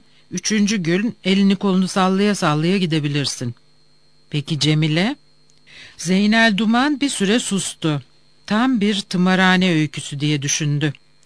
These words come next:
Filozof Bayram okumaz yazmaz köylü kadına tutulmuş, dünyadan habersiz bir yaşlı adamdan yaşamı öğrenmeye çalışıyor,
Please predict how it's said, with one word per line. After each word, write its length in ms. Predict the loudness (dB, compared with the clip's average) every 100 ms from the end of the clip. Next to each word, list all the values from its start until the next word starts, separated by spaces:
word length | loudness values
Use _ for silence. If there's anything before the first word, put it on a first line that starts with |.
| _ -20 -20 -4
Filozof 600 | 2 4 4 4 0 2
Bayram 460 | 2 4 4 2 0
okumaz 500 | -4 0 2 2 2
yazmaz 500 | 2 2 0 -2 -2
köylü 340 | 0 0 0
kadına 400 | -2 0 0 0
tutulmuş, 720 | 0 -2 0 0 0 -2 -4 -10 _ -20 -20 -2
dünyadan 540 | 2 4 4 2 2 2
habersiz 600 | 0 0 0 -2 -4 -2
bir 60 |
yaşlı 440 | 0 0 0 0 -2
adamdan 560 | 0 0 0 -2 0
yaşamı 480 | 0 0 0 0 2
öğrenmeye 580 | 0 0 2 2 2 0
çalışıyor, 760 | -2 -2 0 0 0 -2 -2